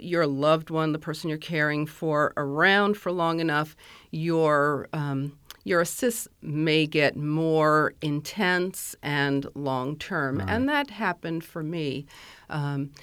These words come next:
Speaker 1: with my mother. Um, she was very independent, although she never liked to drive.
Speaker 2: Hmm.
Speaker 1: So, of course, I always drove her to the store, and that was that s-,
Speaker 2: Right,
Speaker 1: situation
Speaker 2: right.
Speaker 1: I'm telling.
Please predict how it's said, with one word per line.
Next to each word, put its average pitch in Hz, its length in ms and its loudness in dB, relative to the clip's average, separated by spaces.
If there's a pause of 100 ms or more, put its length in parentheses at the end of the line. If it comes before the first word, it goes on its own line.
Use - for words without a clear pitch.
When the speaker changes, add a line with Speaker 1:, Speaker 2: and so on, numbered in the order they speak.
(140)
Speaker 1:
with 151 580 -2
my 143 420 0
mother. 151 720 -2
Um, 139 400 -4 (280)
she 214 480 -2 (100)
was 170 360 -10
very 170 680 2
independent, 208 1160 0 (200)
although 156 420 0
she 165 420 -4
never 151 320 0
liked 143 300 -2
to 147 100 -6
drive. - 480 -4 (260)
Speaker 2:
Hmm. 110 80 -6
Speaker 1:
So, 156 440 2
of 156 160 -4
course, 156 540 0 (260)
I 160 140 4
always 139 240 2
drove 123 180 -4
her 135 120 -4
to - 120 -8
the 151 120 -8
store, 139 460 0 (120)
and 147 180 -2
that 131 140 -2
was 139 160 -8
that 131 260 -2
s-, - 220 -16
Speaker 2:
Right, 117 200 -2
Speaker 1:
situation 131 500 -2
Speaker 2:
right. 151 80 -2
Speaker 1:
I'm 156 60 -4
telling. 185 220 -4